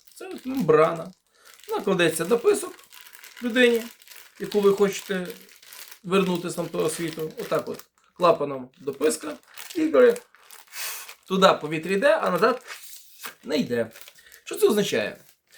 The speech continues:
Це означає, що з такими засобами С Л Р повноцінне я проводити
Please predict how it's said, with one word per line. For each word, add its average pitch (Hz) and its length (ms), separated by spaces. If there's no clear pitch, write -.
Це - 60
означає, 302 240
що 247 120
з 214 60
такими 247 380
засобами 190 840
С 156 180
Л 196 140
Р 196 180
повноцінне 240 840
я 262 200
проводити 143 720